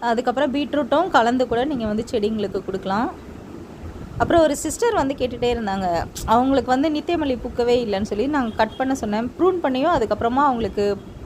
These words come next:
பூக்கள் வரல அப்படின்னு சொல்லியிருந்தாங்க. So, ரொம்ப பூக்களே வரல அப்படின்னா ரோஸ் மிக்ஸ் கண்டிப்பா நீங்க ட்ரை பண்ணி பாருங்க. அதுக்கப்புறம் மீன் அமிலம் இருந்ததுன்னா அதை வந்து இலைகள் மேல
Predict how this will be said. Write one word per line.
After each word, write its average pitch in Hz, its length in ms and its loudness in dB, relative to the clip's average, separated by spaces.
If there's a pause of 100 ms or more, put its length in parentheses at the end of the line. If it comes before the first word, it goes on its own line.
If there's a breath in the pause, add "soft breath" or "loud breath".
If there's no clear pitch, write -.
பூக்கள் 254 360 -2
வரல 208 300 2
அப்படின்னு 202 280 -4
சொல்லியிருந்தாங்க. 196 420 -6 (520 loud breath)
So, 277 80 4 (140)
ரொம்ப 349 280 2 (140)
பூக்களே 294 320 2 (100)
வரல 226 220 2 (100)
அப்படின்னா 208 300 0 (100)
ரோஸ் 330 360 4
மிக்ஸ் 269 280 -8 (140)
கண்டிப்பா 240 520 -2
நீங்க 214 240 -2
ட்ரை 185 140 0 (100)
பண்ணி 226 220 0
பாருங்க. 190 260 0 (600 loud breath)
அதுக்கப்புறம் 285 480 2
மீன் 453 320 2
அமிலம் 247 400 2
இருந்ததுன்னா 214 480 0 (160)
அதை 208 180 0
வந்து 240 200 -2
இலைகள் 247 340 0
மேல 208 140 2